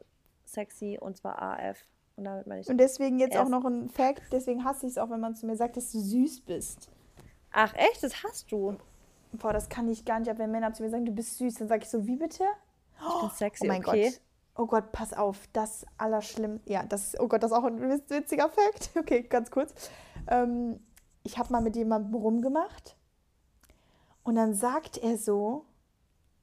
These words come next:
Speaker 2: <laughs> so, wir waren richtig so, also wir waren halt am
Speaker 1: Wild,
Speaker 2: Rummachen und
Speaker 1: ihr
Speaker 2: so.
Speaker 1: wart wild miteinander?
Speaker 2: Ja, wir waren super wild und es war auch echt gut und alles bla bla. Und dann,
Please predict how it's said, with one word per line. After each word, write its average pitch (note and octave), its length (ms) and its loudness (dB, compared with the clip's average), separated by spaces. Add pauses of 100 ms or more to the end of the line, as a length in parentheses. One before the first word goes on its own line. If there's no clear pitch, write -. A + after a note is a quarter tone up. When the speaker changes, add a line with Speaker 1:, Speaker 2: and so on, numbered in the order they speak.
(140)
Speaker 2:
<laughs> - 600 -12
so, B3 140 0
wir B3 120 12
waren B3+ 160 6
richtig C#4+ 400 0
so, B3+ 380 4 (320)
also A#3 200 -4 (340)
wir A3 160 -4
waren A#3 400 0
halt A#3 140 -2
am F#3 100 0
Speaker 1:
Wild, - 20 4
Speaker 2:
Rummachen A3 300 4
und - 40 -4
Speaker 1:
ihr - 60 -2
Speaker 2:
so. - 60 0
Speaker 1:
wart F3 180 -4
wild G#3+ 260 -2
miteinander? A3+ 460 -8 (420)
Speaker 2:
Ja, G#3+ 180 -8 (100)
wir A#3 100 2
waren A3+ 140 2
super A3 300 -2
wild G3 300 4
und G#3 160 -2
es - 120 -10
war A3 120 6
auch G#3+ 80 2
echt - 220 -4
gut C4+ 240 -4
und D4 60 -4
alles C4 200 0
bla A3+ 160 4
bla. A#3+ 180 6
Und A#3+ 160 -2
dann, D4+ 200 -2